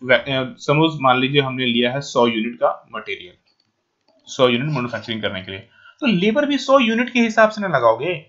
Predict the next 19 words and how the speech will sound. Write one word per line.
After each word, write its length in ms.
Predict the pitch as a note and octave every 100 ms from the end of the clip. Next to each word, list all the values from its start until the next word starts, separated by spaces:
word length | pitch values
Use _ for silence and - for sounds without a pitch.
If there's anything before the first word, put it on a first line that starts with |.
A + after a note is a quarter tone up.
| _
overhead 480 | D#3+ G3 A3 A3 G3+
भी 100 | A3
इसी 360 | A3 F#3 - A#3
के 100 | A3
हिसाब 320 | G3 G3+ G#3
से 120 | A3
ना 100 | G#3
खर्चा 320 | - A#2 A2+
लगेगा, 540 | G2+ G2 G2 C3 E3 - _ -
Expenses 480 | D3+ A3 G#3 B3 A3+
भी 80 | A#3
इसी 180 | G#3+
के 80 | A#3+
हिसाब 300 | G#3+ G#3+ A3+
से 100 | A3+
ना 100 | D3+
लगेगा। 360 | A#2 G#2+ D3 - _ _ D#3+
Ultimately 500 | G#3+ C#4+ B3+ C4 B3+
सब 320 | D4+ D4+